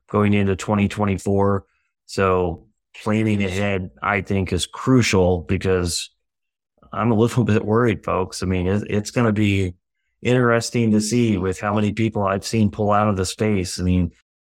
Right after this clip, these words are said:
just give you an example, like, two years ago, I closed, like, a hundred ninety million dollars. Twenty twenty-three, I closed three hundred fifty million dollars. This year, it might be five hundred million at the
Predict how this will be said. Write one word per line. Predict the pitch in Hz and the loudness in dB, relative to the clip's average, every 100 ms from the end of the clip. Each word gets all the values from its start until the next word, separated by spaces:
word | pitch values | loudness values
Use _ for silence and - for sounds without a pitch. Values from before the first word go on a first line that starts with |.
| _ | _
just | - 104 - | 0 0 0
give | - 107 | 0 2
you | 101 | 2
an | 98 | 0
example, | 92 104 110 107 101 90 | 0 0 0 0 0 2
like, | 90 85 - _ - | 2 -2 -6 _ -14
two | - 123 | 0 2
years | 113 110 120 107 | 4 4 2 0
ago, | 95 92 87 87 90 87 | 0 2 2 0 -2 -4
I | 98 95 | -6 -6
closed, | - 98 98 95 - - - _ _ _ | 0 4 4 2 -2 -14 -20 _ _ _
like, | 101 92 | -12 -8
a | |
hundred | 90 107 101 | 0 2 2
ninety | 92 98 104 104 | 0 2 2 4
million | 98 101 98 | 4 2 2
dollars. | 95 104 104 92 87 - _ _ _ _ | 2 2 2 0 -4 -8 _ _ _ _
Twenty | 107 107 107 | -2 0 0
twenty-three, | 110 107 110 113 | 0 -2 0 0
I | 101 | -2
closed | - 101 95 | 0 -2 -2
three | 104 104 | -2 -2
hundred | 98 87 - | -2 -4 -4
fifty | 107 - | -4 0
million | 90 90 90 90 | 2 4 2 2
dollars. | 87 87 90 87 - _ _ _ _ _ | 2 2 0 0 -4 _ _ _ _ _
This | 107 110 123 | -2 0 0
year, | 113 107 107 _ _ _ | 0 0 -4 _ _ _
it | 92 101 104 | -4 -2 0
might | 110 | 0
be | 101 101 | 0 0
five | 98 92 85 | 0 0 -2
hundred | 101 113 104 85 | 0 2 2 0
million | 87 78 73 87 | 2 2 0 -2
at | 73 | -4
the | - | -6